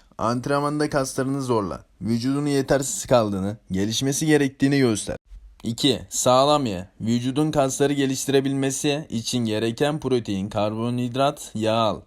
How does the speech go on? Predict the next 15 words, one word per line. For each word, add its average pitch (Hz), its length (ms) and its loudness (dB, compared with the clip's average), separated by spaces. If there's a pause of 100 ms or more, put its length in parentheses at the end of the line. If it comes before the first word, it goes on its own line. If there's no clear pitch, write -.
(120)
Günlük 120 480 -4
kalori 127 320 2
ihtiyacını 117 520 -2
karşıla. 107 500 -4 (680)
Üç, 127 360 0 (120)
sağlam 127 540 2
uyu. 92 220 -2 (280)
Yıpranan 127 540 0
kasların 131 440 0 (100)
onarımı 113 400 0
için 113 400 -6 (120)
altı 101 320 -4
sekiz 135 360 -4
saat 135 300 2
uyu. 95 200 -2